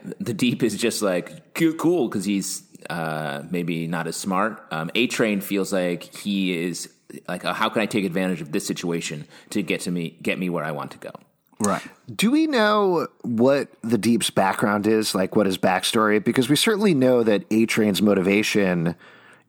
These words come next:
Speaker 3: in large part, is the fact that he was born poor, he was born to nothing, and then worked his way up to being super rich and super famous. So he wants to hold on to that at any moment. Versus the Deep,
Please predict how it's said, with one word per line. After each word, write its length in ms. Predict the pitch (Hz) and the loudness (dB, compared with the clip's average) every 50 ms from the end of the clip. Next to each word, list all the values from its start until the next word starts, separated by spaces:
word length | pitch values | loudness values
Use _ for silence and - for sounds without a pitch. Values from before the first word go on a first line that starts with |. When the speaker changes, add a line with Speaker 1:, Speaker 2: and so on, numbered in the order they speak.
| - | 0
Speaker 3:
in 320 | 117 120 113 104 95 98 98 | 2 4 4 4 4 4 4
large 440 | 104 107 117 135 139 127 101 - - | 4 4 4 4 2 2 0 0 2
part, 320 | 117 104 95 104 98 - - | 2 4 4 2 0 0 -2
is 160 | 107 104 - | -2 0 0
the 60 | 117 98 | 0 2
fact 340 | - 117 107 104 - - | 2 2 2 2 0 0
that 220 | - 110 98 95 90 | 2 2 2 2 0
he 220 | 90 - 110 107 101 | -2 0 0 2 2
was 280 | 95 95 95 87 82 | 4 2 2 2 0
born 840 | 87 85 78 95 104 117 127 127 123 113 101 92 87 82 82 85 80 - _ - - _ _ _ _ | -4 -2 0 2 2 4 4 4 4 4 2 2 2 0 -2 -4 -4 -6 _ -20 -20 _ _ _ _
poor, 500 | - - - 120 107 101 92 85 87 85 80 | -4 0 2 2 4 4 2 2 2 0 -2
he 120 | 82 95 | -2 -2
was 160 | 92 92 92 | 0 0 -2
born 440 | 85 82 80 98 101 107 117 117 110 - | -2 -2 0 2 2 4 2 2 0 0
to 80 | 104 | 0
nothing, 680 | 90 90 95 101 95 - 104 92 87 87 80 82 82 80 - - - - - - - | 0 2 2 2 0 2 0 0 0 0 -2 -2 -4 -6 -8 -12 -18 -18 -14 -6 -2
and 120 | 127 123 117 | 0 2 4
then 240 | 117 117 104 98 104 | 2 2 2 2 4
worked 280 | 107 117 120 - - | 4 4 2 2 0
his 180 | 117 104 90 104 | 0 2 2 2
way 180 | 104 98 95 | 2 4 4
up 180 | 104 101 98 - | 2 2 0 0
to 80 | - 87 | -2 0
being 200 | 85 95 92 90 | 2 2 2 2
super 280 | - - 120 107 - 95 | 0 0 0 0 0 0
rich 240 | 92 95 92 - - | 0 0 0 0 -2
and 80 | 87 | -2
super 260 | 80 - 101 - - 78 | -2 -2 -4 -4 -4 -2
famous. 500 | - 135 135 131 117 107 101 92 - - - - - - - - | 0 2 2 4 4 2 2 0 0 -4 -6 -8 -12 -14 -10 -4
So 140 | - - 123 | 0 2 4
he 100 | 117 139 | 4 4
wants 220 | 127 123 120 117 - | 4 4 2 2 0
to 60 | 110 | 2
hold 200 | 101 101 104 90 | 2 2 2 2
on 140 | 101 101 98 | 2 2 2
to 100 | 85 - 95 | 0 0 0
that 140 | 92 90 87 | 2 2 2
at 60 | 87 87 | 0 0
any 120 | 85 80 | 0 0
moment. 440 | 80 90 98 101 92 90 85 82 78 | 0 2 2 2 2 0 0 -2 0
Versus 300 | - 110 104 - 101 92 | 0 0 0 0 -2 -2
the 60 | 92 98 | -2 -2
Deep, 420 | 95 - 196 214 202 170 - - | -2 0 0 2 2 2 2 0